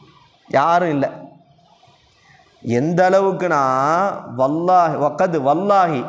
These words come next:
அல்லாஹ் மேல சத்தியமா சொல்றேன், சில பேர் எனக்கு முன்னாடியே ரசூலுல்லாவுடைய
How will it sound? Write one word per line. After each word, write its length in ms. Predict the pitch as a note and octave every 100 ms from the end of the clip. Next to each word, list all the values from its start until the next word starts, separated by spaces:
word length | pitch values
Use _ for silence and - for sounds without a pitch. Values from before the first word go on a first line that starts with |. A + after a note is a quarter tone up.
| -
அல்லாஹ் 300 | C3+ E3+ F3
மேல 180 | D#3+
சத்தியமா 580 | C#3+ C#3+ C3 E3 E3+ E3+
சொல்றேன், 720 | D#3+ C#3+ C3 A#2+ A#2 C#3+ F#3 F#3+ - - - - - - - -
சில 460 | - - - F#3 F#3+
பேர் 260 | E3 G#3 A3+
எனக்கு 340 | F3+ E3 D3+
முன்னாடியே 680 | D3 E3 G3 G3 F#3 G3+ A3+
ரசூலுல்லாவுடைய 720 | E3+ - F#3+ F#3 F3 D#3+ D#3